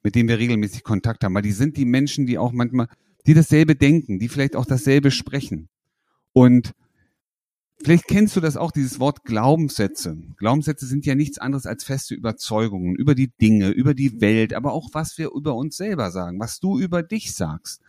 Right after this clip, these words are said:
Und genau darum geht's. Wenn du, wie der Robert, der ist in einem Umfeld groß geworden, da hat man einmal geheiratet und man hat den Rest seines Lebens mit diesem Partner, mit dieser Partnerin verbracht.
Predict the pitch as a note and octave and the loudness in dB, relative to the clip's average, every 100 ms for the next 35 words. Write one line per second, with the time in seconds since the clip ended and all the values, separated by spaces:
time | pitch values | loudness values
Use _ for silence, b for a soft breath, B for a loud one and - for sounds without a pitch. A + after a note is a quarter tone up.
0 | _ _ _ _ A#2+ A#2+ D#3+ F3+ F3 E3 | _ _ _ _ 2 4 6 6 6 4
1 | E3+ D#3+ F#3+ D#3 - b _ _ _ - | 2 2 0 -2 -4 b _ _ _ 0
2 | C#3+ D#3+ D#3 D3+ - - D3+ D3+ B2 C#3+ | 4 6 8 6 2 0 2 4 4 2
3 | G2+ A2 C#3 F3 C#3+ C#3 C#3+ G3 E3+ C#3+ | 2 0 -2 0 -2 -2 -2 -2 -2 -4
4 | A2+ C#3 G3 - C#3+ C3 D3 D3+ D3+ b | 0 0 0 -2 -2 2 2 2 -2 b
5 | b - A2 A#2 C#3+ - D#3+ D#3 D3+ A2 | b -4 -4 -2 -6 -4 0 2 0 -2
6 | C#3 D3+ C#3 C3+ B2 A2+ B2 A#2+ B2+ - | 0 2 2 0 -2 -2 -2 -2 -4 -4
7 | B2+ A2 G#2+ G#2+ A#2 A2+ G2+ G2+ A#2 - | -4 -2 -2 -2 -4 -2 0 2 0 0
8 | A2+ A2 G#2 F#2 G2 A#2 A2+ F#2+ - F#2+ | 2 2 0 -2 -2 -2 -2 -4 -4 -4
9 | G#2 F#2+ - G2+ B2 C#3 A2+ G2+ G2 F#2+ | -4 -4 -8 -8 -4 -2 -2 -2 -4 -6
10 | - G#2 - G#2+ G2+ G2+ - F2+ F2 E2+ | -6 -8 -4 -2 -2 -2 -6 -8 -6 -10
11 | - _ | -14 _